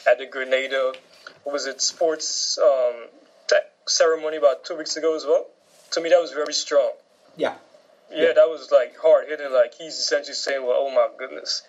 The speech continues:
Speaker 1: if India had just done this, this would have been over." But, uh, and also they all,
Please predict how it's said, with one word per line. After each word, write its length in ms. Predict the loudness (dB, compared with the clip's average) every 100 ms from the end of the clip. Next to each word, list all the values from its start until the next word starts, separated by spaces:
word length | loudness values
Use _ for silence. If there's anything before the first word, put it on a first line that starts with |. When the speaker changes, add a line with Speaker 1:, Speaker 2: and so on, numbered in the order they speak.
| _
Speaker 1:
if 180 | -6 -4
India 280 | -4 -4 -6
had 100 | -6
just 280 | -6 -8 0
done 220 | 0 0
this, 300 | -4 -8 -10 -14 _ _
this 120 | -6 -6
would 80 |
have 80 | -8
been 160 | -2 2
over." 420 | 2 0 -12 -16 _ _ _ _ _ _ -18 2
But, 240 | 4 4 2
uh, 100 | 2
and 80 | 4
also 280 | 2 2 -2
they 120 | 0
all, 320 | 2 2 -2